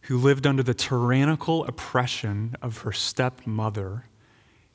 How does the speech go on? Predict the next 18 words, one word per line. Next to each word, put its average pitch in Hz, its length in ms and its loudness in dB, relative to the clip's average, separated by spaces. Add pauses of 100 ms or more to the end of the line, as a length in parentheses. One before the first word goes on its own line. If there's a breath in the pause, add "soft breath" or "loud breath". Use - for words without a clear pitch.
(220 soft breath)
and 107 120 -2
her 101 120 -2
two 107 260 -4
stepsisters. - 1120 -6 (2250 soft breath)
When 127 100 4
an 131 100 6
invitation 165 640 6
for 151 200 4
a 139 40 4
ball 147 300 6
at 156 80 2
the - 80 4
castle 170 560 4
arrived 135 400 6
from 143 220 2
a 131 40 4
handsome 151 500 2
prince, - 760 -2